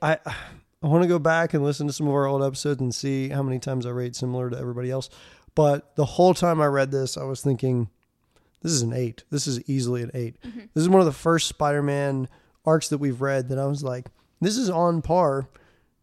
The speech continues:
Speaker 1: with some of the X-Men stuff."
Speaker 2: Yeah, I don't
Speaker 1: Uh,
Speaker 2: think I've given any of them a rating that would suggest I would buy it.
Speaker 1: I don't think I have either.
Speaker 2: Yeah. Oh, except for, no, the ones that had the little character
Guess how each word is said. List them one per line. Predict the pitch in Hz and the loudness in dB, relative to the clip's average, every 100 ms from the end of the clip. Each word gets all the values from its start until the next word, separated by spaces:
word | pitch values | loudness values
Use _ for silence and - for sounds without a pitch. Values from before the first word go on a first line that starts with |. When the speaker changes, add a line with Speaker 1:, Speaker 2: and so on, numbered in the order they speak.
| _ _ _ - | _ _ _ -8
Speaker 1:
with | 143 - | -6 -6
some | - 156 165 | -4 0 0
of | |
the | 139 | -2
X-Men | 170 - 123 123 | -6 -8 -10 -10
stuff." | - - - - _ - | -14 -16 -20 -20 _ -18
Speaker 2:
Yeah, | 170 - | -12 -6
I | 240 | -4
don't | 415 | -4
Speaker 1:
Uh, | |
Speaker 2:
think | - | -2
I've | 370 262 | -4 -2
given | 254 240 214 | -2 -2 -2
any | 269 311 190 180 _ - | -2 -2 -4 -10 _ -12
of | 190 | -6
them | 185 180 175 | -6 -4 -6
a | 160 | -6
rating | 180 160 170 196 | -4 -4 -4 -6
that | 180 - | -8 -8
would | 190 202 - _ | -10 -12 -20 _
suggest | - 185 175 - | -14 -10 -10 -8
I | 147 | -8
would | 180 | -8
buy | 156 95 | -8 -8
it. | 110 - _ | -10 -12 _
Speaker 1:
I | 180 | -4
don't | 262 202 - | -2 -4 -10
think | - 190 185 | 0 2 4
I | 180 | 2
have | 190 170 151 | 2 2 0
either. | 156 196 233 | -4 -4 -2
Speaker 2:
Yeah. | 220 190 - | -4 -6 -4
Oh, | 254 240 | 0 0
except | 220 240 233 | -2 -4 -6
for, | 220 - | -10 -8
no, | 214 190 | -4 -4
the | 196 | -4
ones | 202 208 | -6 -6
that | 185 | -6
had | 202 202 | -6 -6
the | 190 | -8
little | 185 180 170 170 202 - | -6 -4 -2 -4 -6 -12
character | - 196 180 135 170 226 | -6 -6 -4 -6 -6 -6